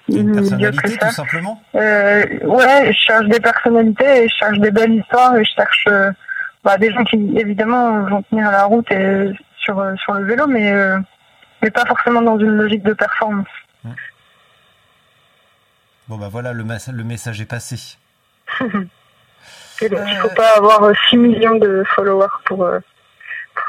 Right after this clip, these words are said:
Speaker 2: travailler avec nous, au contraire.
Speaker 1: C'est mieux de, d'être, euh,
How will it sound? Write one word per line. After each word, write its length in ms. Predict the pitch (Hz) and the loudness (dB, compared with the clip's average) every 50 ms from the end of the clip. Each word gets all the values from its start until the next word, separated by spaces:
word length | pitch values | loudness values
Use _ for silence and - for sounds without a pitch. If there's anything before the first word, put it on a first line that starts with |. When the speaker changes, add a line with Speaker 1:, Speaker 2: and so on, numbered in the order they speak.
| - - | -4 -4
Speaker 2:
travailler 260 | 208 202 202 196 185 | -2 0 2 2 2
avec 200 | 185 190 202 - | 2 0 0 0
nous, 160 | 226 220 208 196 | 0 0 0 0
au 60 | 190 | -2
contraire. 360 | - - 196 - - 202 - - - _ _ _ _ _ _ _ _ _ _ _ _ _ _ - - _ - | -4 -6 -6 -4 -4 -4 -4 -6 -16 _ _ _ _ _ _ _ _ _ _ _ _ _ _ -20 -20 _ -20
Speaker 1:
C'est 220 | 147 - - 131 | -16 -12 -10 -8
mieux 260 | 120 123 131 147 151 | -6 -6 -6 -6 -6
de, 360 | 135 120 117 117 117 120 120 | -6 -8 -8 -6 -6 -6 -8
d'être, 380 | 117 107 117 117 110 - - - 120 | -8 -8 -8 -10 -10 -12 -12 -12 -10
euh, 760 | 113 110 110 107 107 107 104 104 104 104 101 101 101 101 101 | -8 -8 -8 -8 -8 -8 -8 -10 -10 -10 -10 -10 -10 -10 -12